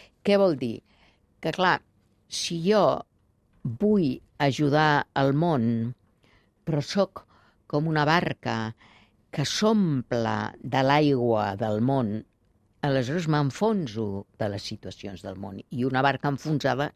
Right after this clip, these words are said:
no pot fluir ni pot ajudar al món. Al revés, necessita ajuda.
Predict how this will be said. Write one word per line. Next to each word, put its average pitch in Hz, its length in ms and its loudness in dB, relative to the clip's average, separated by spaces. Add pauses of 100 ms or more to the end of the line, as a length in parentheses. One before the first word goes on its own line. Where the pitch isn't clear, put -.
(220)
no 117 480 0
pot 123 240 -4
fluir 127 400 -2
ni 127 240 -2
pot - 240 -6 (160)
ajudar 101 460 -6 (100)
al 101 160 -6
món. 85 220 -12 (100)
Al 90 160 -12
revés, 90 320 -12
necessita - 560 -8
ajuda. 101 300 -12